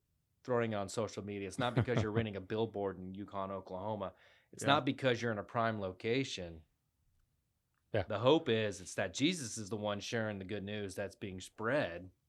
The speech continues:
Speaker 2: Yep.
Speaker 1: Right? So
Speaker 2: Yeah. And I think
Speaker 3: Well
Speaker 2: that's the goal is we want, we don't want people to find us when they come.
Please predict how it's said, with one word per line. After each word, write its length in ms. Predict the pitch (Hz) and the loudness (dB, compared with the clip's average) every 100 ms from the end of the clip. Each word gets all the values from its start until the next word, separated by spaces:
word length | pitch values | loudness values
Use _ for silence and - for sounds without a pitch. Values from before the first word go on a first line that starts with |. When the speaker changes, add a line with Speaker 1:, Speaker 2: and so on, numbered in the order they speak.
| - | -6
Speaker 2:
Yep. 160 | 98 - _ | -4 -4 _
Speaker 1:
Right? 340 | - 95 101 92 95 _ _ _ _ _ _ _ _ _ _ | -10 -6 -6 -8 -16 _ _ _ _ _ _ _ _ _ _
So 240 | - - 107 | -14 -4 2
Speaker 2:
Yeah. 120 | 123 - _ _ | 2 0 _ _
And 120 | 123 120 | 6 6
I 40 | |
think 160 | 151 123 | 8 8
Speaker 3:
Well 140 | 117 | 8
Speaker 2:
that's 240 | 110 - - | 6 0 -4
the 140 | 165 104 | -2 4
goal 460 | 107 110 123 101 | 8 10 10 6
is 360 | 101 98 95 - | 4 4 2 2
we 200 | 117 143 | 4 4
want, 220 | 127 170 | 2 2
we 180 | 131 175 | 2 0
don't 320 | 139 131 160 | 4 2 2
want 240 | 101 101 - | -2 -4 -6
people 240 | 98 95 | -6 -4
to 180 | 87 80 - - | -4 -6 -8 -2
find 300 | 101 98 87 | 0 0 -2
us 360 | 101 92 - - | -6 -6 -6 -8
when 120 | 87 | -8
they 120 | 78 | -10
come. 380 | - 90 85 | -12 -14 -16